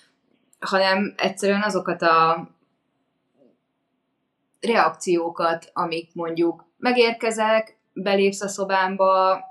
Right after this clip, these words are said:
mit, mit vársz el, ilyen apróságok, amik csak Jennára specifikusak. Tehát lehet, hogy, lehet, hogy ugye Spot, ö, Spot nem várja el, hogy, ö,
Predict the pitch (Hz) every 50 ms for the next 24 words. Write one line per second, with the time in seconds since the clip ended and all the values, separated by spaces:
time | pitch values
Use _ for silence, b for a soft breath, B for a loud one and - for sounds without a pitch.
0 | - _ _ _ - 202 196 196 196 - - 202 202 202 190 190 185 185 185 185
1 | - 196 190 185 190 202 208 233 233 - - 180 170 170 - - 165 151 156 165
2 | 160 160 185 180 180 185 180 _ - 240 226 220 214 202 214 220 202 196 185 180
3 | 175 175 170 170 170 165 165 165 165 170 - - - - - - 190 - - 185
4 | 175 - 160 160 - 175 - - 175 156 147 147 - _ _ _ _ _ _ _
5 | _ _ _ - 202 202 226 262 294 320 320 302 - 302 302 302 - - 311 320
6 | 320 302 302 - 302 311 277 254 - - _ _ _ - 233 226 240 185 - -
7 | - - - - 302 302 294 294 _ _ - 185 185 185 185 180 180 - - _
8 | _ _ _ - - - _ - - - - 269 285 294 294 349 320 233 190 170
9 | 156 151 160 170 165 156 151 147 147 151 170 170 165 165 170 170 165 160 165 165
10 | 165